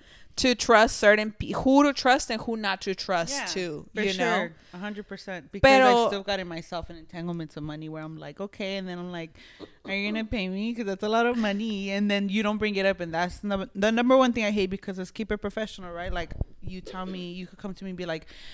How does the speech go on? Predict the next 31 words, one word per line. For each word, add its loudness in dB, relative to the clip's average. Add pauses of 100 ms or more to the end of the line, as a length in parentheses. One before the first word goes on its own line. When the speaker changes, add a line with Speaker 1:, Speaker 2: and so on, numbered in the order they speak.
(200)
Speaker 2:
"I -2
need -6
five -10
K," -12
and -16 (400)
I'm -14
not -10
gonna -8
ask -12
you. -4
You, -4
you -8
could -6
give -2
me -2
your 0
story, -6
whatever -4
you -4
want, -2
and -8
if -10
it's -14
up -8
to -12
me, -8
it's -12
up -8
to -12
me. -8
But, -8